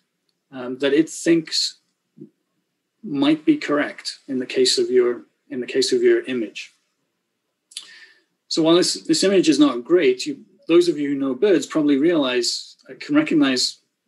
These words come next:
already that this is actually a northern mockingbird, okay?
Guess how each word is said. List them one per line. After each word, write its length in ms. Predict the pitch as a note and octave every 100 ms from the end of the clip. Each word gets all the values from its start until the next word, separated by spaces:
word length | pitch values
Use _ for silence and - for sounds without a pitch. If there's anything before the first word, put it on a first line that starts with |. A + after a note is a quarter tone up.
| _
already 400 | C#3 C3 E3+ C#3+ G#2+
that 160 | B2+
this 160 | - -
is 80 | B2+
actually 320 | B2 - B2+
a 40 |
northern 380 | A#2+ A#2 A#2+ A#2+
mockingbird, 580 | C3+ - C3+ A2 - - _ _ _
okay? 280 | _ - -